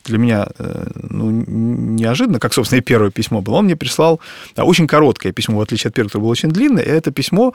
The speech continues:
а, буквально, а, м, а, содержало следующую фразу. Он сказал: "Владимир Романович, простите меня, что я вот, э, как бы, э, быстро как-то там вли-", ну, он как-то так же жёстче по отношению к тебе сказал, но что вот я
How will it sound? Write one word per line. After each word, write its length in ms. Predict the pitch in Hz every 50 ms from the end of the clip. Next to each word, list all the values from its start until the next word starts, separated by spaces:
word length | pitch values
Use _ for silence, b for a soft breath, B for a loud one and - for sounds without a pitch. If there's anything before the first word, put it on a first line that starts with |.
| B B B B B B B
а, 480 | - 113 110 110 110 110 110 107 107
буквально, 640 | 107 107 113 113 117 - - 185 202 170 143 127 117 107
а, 600 | 110 117 113 110 110 110 110 110 107 110 107 110
м, 220 | 110 110 107 107 107
а, 440 | 110 110 107 107 104 104 104 107 107
содержало 380 | - - 120 110 113 147 147 135
следующую 440 | - - 139 131 127 120 - - 113
фразу. 340 | - 127 117 98 92 104 98
Он 40 | 95
сказал: 300 | - - 113 107 104 B B B B B B
"Владимир 320 | B 113 113 123 123 120 123
Романович, 320 | 131 170 208 202 - - -
простите 440 | 127 120 120 - - 180 165 -
меня, 220 | 131 123 113 110 107
что 180 | - - 120
я 220 | 110 113 117 110 -
вот, 200 | - 110 110 107 - -
э, 120 | - 92 -
как 160 | - - 107 110
бы, 200 | 107 113 107 101 B B B B B B B
э, 120 | - - -
быстро 440 | - 117 117 160 170 - - 120 110
как-то 320 | - - 98 - - - -
там 160 | 104 101 101
вли-", 200 | 104 117 123 139
ну, 120 | 151 151
он 80 | 131 110
как-то 240 | 127 104 - 113 104
так 120 | 113 107
же 100 | 107 117
жёстче 280 | 120 208 262 - - -
по 100 | - 120
отношению 200 | 104 - 113 107
к 40 | -
тебе 80 | 113
сказал, 200 | - - - 101 107
но 100 | 143 139
что 140 | - - 131
вот 80 | 120 135
я 200 | 139 135 123